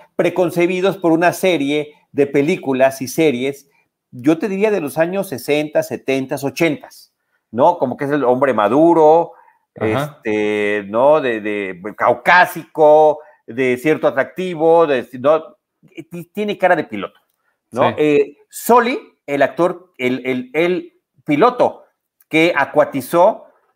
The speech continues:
Speaker 1: en, en el Hudson, en Nueva York, tiene cara de piloto. Ese, ese, ese, ese, ah, ese es el ro-, o él sí tiene cara de piloto. Bueno, lo tenía cuando
Speaker 2: Total.
Speaker 1: tenía, cuando, cuando tenía bigote. Este,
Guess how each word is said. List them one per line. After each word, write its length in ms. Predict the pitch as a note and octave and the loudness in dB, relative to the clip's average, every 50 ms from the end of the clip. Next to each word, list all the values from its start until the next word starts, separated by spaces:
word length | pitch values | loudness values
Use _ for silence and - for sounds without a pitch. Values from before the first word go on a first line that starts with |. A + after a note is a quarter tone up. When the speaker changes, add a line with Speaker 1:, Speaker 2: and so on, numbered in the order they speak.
| _ _ _ | _ _ _
Speaker 1:
en, 560 | - B2+ B2 A#2+ A#2+ A#2+ A#2 A#2 A2+ A2+ A2+ _ | -4 -4 -4 -4 -4 -8 -8 -8 -8 -10 -12 _
en 260 | A#2+ A#2 A2+ A2 A2 A2+ | -10 -10 -8 -8 -8 -8
el 160 | A2 G#2+ G#2 | -8 -8 -8
Hudson, 640 | - - F#3+ F#3 F#3 - - E3 F#3+ A#3+ D4 - _ _ _ _ | 0 0 0 0 0 -2 -8 -10 -10 -10 -14 -18 _ _ _ _
en 120 | - A2 A2 | -12 -4 -2
Nueva 180 | A#2 G#2+ G#2+ G#2 | 0 0 0 0
York, 320 | A2 C#3+ F#3 D4 - - _ _ _ _ _ _ _ _ | 0 0 0 -2 -6 -12 _ _ _ _ _ _ _ _
tiene 300 | - E3+ G3 G#3 A#3+ A#3 | -2 0 2 2 2 2
cara 180 | G#3 G#3+ A3 A3 | 4 4 4 4
de 100 | G3+ G3 | 4 2
piloto. 420 | G3 G3 G3 G3+ G3 G3 C#3 - | -2 -2 0 0 0 -2 -6 -8
Ese, 180 | - D3 - F#3+ | -8 -10 -10 -10
ese, 240 | E3+ F#3+ F3+ - E3 | -8 -8 -6 -6 -6
ese, 120 | E3 F#3+ | -8 -8
ese, 180 | G3+ - F#3+ - | -8 -10 -8 -4
ah, 140 | C#3+ D#3 F3 | -2 0 0
ese 200 | F#3+ F#3 G#3 E3+ | -2 -2 -6 -10
es 120 | F3+ - G3 | -12 -10 -10
el 100 | E3+ D3+ | -10 -8
ro-, 180 | D#3 D#3+ - - _ _ _ | -10 -10 -12 -12 _ _ _
o 80 | F3 G3+ | 2 2
él 100 | G#3+ G3+ | 2 2
sí 180 | - A#3 A#3 | -2 -8 -6
tiene 280 | A#3 G3+ G#3 G3+ G3 F#3+ | -2 -2 -2 -2 -2 -2
cara 200 | F#3 E3+ E3 E3 | -2 0 0 0
de 100 | C3 B2+ | -2 -4
piloto. 340 | - - F#2 E2+ - - D#3+ | -10 -12 -14 -16 -14 -10 -2
Bueno, 180 | D#3+ F#3+ G3 F#3 | 0 0 0 0
lo 80 | F#3 | -4
tenía 180 | - G3 - G#2+ G#2 | -4 -2 -2 0 0
cuando 140 | C3+ D#3+ | 0 -2
Speaker 2:
Total. 120 | B2+ F#2+ F#2 F#2+ | -2 -2 -2 -2
Speaker 1:
tenía, 160 | - C3 - | -4 -6 -4
cuando, 260 | - C#3+ C3+ B2 B2 _ _ _ | -4 -4 -4 -4 -12 _ _ _
cuando 220 | _ D3 C#3+ C#3+ C#3+ | _ -4 -4 -4 -4
tenía 220 | D3+ C#3+ D#3 D#3 | -4 -4 -4 -4
bigote. 340 | C#3 A#2 G2 F#2+ F2+ - _ _ _ _ _ _ _ _ - _ _ _ _ _ _ _ _ - _ _ _ _ | -4 -4 -6 -8 -8 -10 _ _ _ _ _ _ _ _ -20 _ _ _ _ _ _ _ _ -20 _ _ _ _
Este, 960 | - D3+ D3+ D#3 D3+ D3 - _ _ D3+ C#3+ C#3+ C#3+ C#3 C#3 C3 - - _ | -2 0 0 0 0 -4 -10 _ _ -6 -4 -4 -2 -2 -4 -4 -6 -10 _